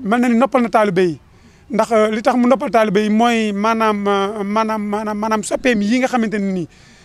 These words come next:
dañoo teew. Kër gi boo xoolee soppe yi ñoo ëpp doole, ñoo fi ëpp doole taalibe yi la ñuy wax. Ndax taalibe yi bàyyi nañu néeg lépp. Ndax soppe yi seenu bëgg moom la kenn xàmmeewul ci ñoom ak seen wasila. Kon dañ leen di gën doole sant bu baax a baax ñoom it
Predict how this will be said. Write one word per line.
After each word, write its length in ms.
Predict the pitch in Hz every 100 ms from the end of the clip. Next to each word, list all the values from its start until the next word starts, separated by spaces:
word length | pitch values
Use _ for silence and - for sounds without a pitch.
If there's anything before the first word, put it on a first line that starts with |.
| - - -
dañoo 300 | 240 269 247
teew. 340 | 240 190 147 -
Kër 120 | 285 240
gi 120 | 214
boo 220 | 214 233 262
xoolee 460 | 262 233 202 226 -
soppe 280 | - 277 240
yi 100 | 202
ñoo 160 | 196 254
ëpp 140 | 214 - _ -
doole, 320 | 151 214 220
ñoo 140 | 202 240
fi 80 | 254
ëpp 140 | - 180 254
doole 240 | 214 202
taalibe 320 | 233 214 185 196
yi 120 | 180
la 80 | 202
ñuy 120 | 208
wax. 140 | 196 - - - -
Ndax 140 | 190
taalibe 240 | 247 240 220
yi 60 |
bàyyi 180 | 190 240
nañu 180 | 220 214
néeg 180 | 220 190
lépp. 140 | 294 - _ _ _ _ _
Ndax 140 | 330 -
soppe 180 | 277 285
yi 80 | 233
seenu 280 | 320 277 214
bëgg 360 | 226 185 262 - _ _ _
moom 300 | 190 214 240
la 100 | 247
kenn 240 | - 277 277
xàmmeewul 680 | - 254 220 233 226 247 330 - -
ci 120 | - 226
ñoom 300 | 233 220 220 -
ak 200 | 214 214
seen 400 | - 233 214 214 - _ _ -
wasila. 360 | 220 233 196 - _ - 110 - - -
Kon 140 | 214 196
dañ 140 | 208
leen 120 | 202 208
di 60 |
gën 120 | 196 202
doole 200 | 208 208
sant 200 | - 208
bu 120 | 180
baax 180 | 175 170
a 20 |
baax 180 | 185 185
ñoom 200 | 190 190
it 80 | 175